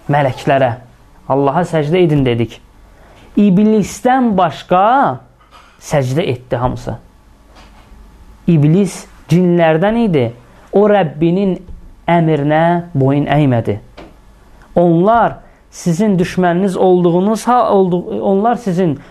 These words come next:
düşməniniz olduğu halda məni qoyub onu, yəni iblisi və onun nəslini özünüzə dostmu tutdunuz? Fikir verirsiniz? Ayənin əvvəlinə fikir verdiniz. Allah Taala buyurur ki, mələklərə səcdə edin.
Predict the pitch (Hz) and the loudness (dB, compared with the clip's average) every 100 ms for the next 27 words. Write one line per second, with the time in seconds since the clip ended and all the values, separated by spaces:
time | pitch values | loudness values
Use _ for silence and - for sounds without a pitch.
0 | - 185 - 190 185 190 214 185 196 185 | -4 -4 0 0 0 0 -2 0 2 2
1 | 180 226 190 175 165 180 208 214 - _ | 2 0 2 0 0 0 0 -2 -10 _
2 | _ 147 151 156 208 170 160 160 175 190 | _ -2 0 0 0 2 2 4 2 0
3 | - - _ _ _ - - _ - _ | -6 -20 _ _ _ -20 -20 _ -20 _
4 | - - - - - - - 175 160 175 | -20 -20 -20 -20 -20 -12 -2 2 2 2
5 | 214 220 - - - 131 139 135 131 123 | 0 -4 -10 -16 -6 -2 0 0 0 -2
6 | - 110 - - 143 165 185 208 202 175 | -4 -6 -10 -6 -4 0 2 2 0 -2
7 | - 165 175 180 139 147 143 165 175 214 | -2 -2 0 0 0 -2 -2 0 0 -2
8 | 185 165 139 - 127 120 - - - - | -4 -4 -6 -4 -4 -4 -8 -16 -20 -20
9 | - - - - - - - - - - | -20 -20 -20 -20 -20 -20 -20 -20 -10 -4
10 | 131 139 135 127 131 131 - - - - | 0 0 0 -2 -2 -6 -16 -20 -20 -4
11 | 156 160 165 180 160 147 151 160 - 160 | 0 2 2 0 0 0 -2 -2 -4 -4
12 | 143 135 147 165 165 156 - 160 170 165 | 0 0 0 0 0 -2 -2 -2 0 0
13 | 170 180 180 170 160 - 165 185 185 165 | 0 -2 -2 0 0 0 -2 0 -2 0
14 | 165 170 160 190 | 0 0 0 0